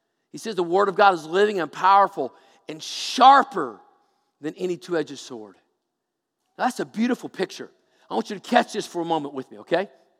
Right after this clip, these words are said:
What I'm saying here. When he says it's sharper than any two-edged sword,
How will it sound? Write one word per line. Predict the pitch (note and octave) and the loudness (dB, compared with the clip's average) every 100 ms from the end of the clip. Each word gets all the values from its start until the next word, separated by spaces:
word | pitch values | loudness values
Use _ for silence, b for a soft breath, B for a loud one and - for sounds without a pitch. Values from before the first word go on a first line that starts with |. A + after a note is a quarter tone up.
| _ _ _ _ _ _ | _ _ _ _ _ _
What | E3+ F#3 | 0 0
I'm | |
saying | - G3+ G3 F#3+ | 2 4 4 4
here. | C#3+ A2+ _ _ _ _ _ | -2 -10 _ _ _ _ _
When | F#3+ | -6
he | G3+ | -6
says | - C4+ A3 | 0 0 0
it's | - | -2
sharper | - A#3+ B3 B3+ A3 | -8 2 4 4 2
than | G3+ | -6
any | G3+ | -6
two-edged | - F#3+ D3+ C#3+ | -4 -4 -4 -8
sword, | E3 C#3 G#2 | -6 -6 -8